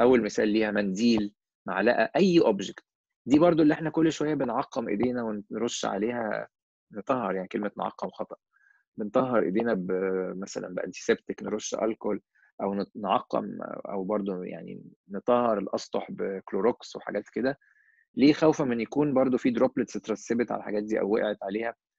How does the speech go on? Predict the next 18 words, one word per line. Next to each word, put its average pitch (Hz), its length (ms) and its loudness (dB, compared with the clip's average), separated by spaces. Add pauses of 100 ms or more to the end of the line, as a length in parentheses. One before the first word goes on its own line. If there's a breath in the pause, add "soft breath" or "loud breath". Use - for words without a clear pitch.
(280)
أو 101 80 0
إنها 113 140 0
تكون 131 200 -2
فومايت 110 400 0
borne. 95 260 -2
يعني 92 200 -6
أنا 107 100 -4
مجرد 107 360 2
مسكت 98 400 -4 (1800)
مثلا 101 280 -2
كوباية 95 420 4
واديتها 98 320 0
لحد، 101 380 0
والشخص 92 460 -4
التاني 107 460 -4
ده 107 100 2
كان 107 200 -6
مريض، 104 340 -2